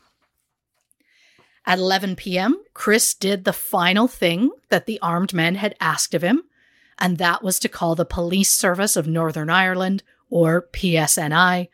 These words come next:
The call lasted nearly thirty minutes. Kevin noticed his wife, Karen,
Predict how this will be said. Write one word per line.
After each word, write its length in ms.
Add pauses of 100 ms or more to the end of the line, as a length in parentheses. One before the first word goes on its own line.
(680)
The 80
call 400
lasted 480
nearly 320
thirty 400
minutes. 460 (680)
Kevin 380
noticed 460
his 260
wife, 540
Karen, 500